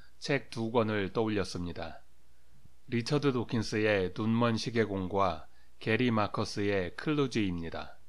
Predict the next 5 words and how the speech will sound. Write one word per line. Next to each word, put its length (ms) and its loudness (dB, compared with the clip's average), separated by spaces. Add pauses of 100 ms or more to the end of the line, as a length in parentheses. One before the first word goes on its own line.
(880)
고수들은 840 2 (300)
컴퓨터 500 2
프로그래밍을 760 4
할 220 -2
때 380 0